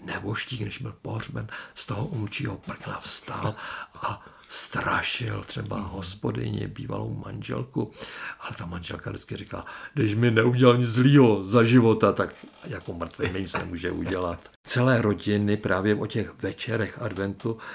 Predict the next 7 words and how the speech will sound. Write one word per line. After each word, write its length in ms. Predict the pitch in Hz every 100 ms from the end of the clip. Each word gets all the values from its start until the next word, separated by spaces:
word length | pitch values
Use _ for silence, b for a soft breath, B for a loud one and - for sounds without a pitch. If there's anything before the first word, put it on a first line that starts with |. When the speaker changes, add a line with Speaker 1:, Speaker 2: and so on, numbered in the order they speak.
| B
Speaker 1:
se 240 | - - 98
věnovaly 500 | 98 98 95 98 92
zejména 540 | 92 92 92 95 92
podomácké 840 | - 98 98 95 92 87 - 95
výrobě 640 | 87 90 98 104 101 98 95
ze 160 | 95
dřeva. 500 | 92 - 120 98 -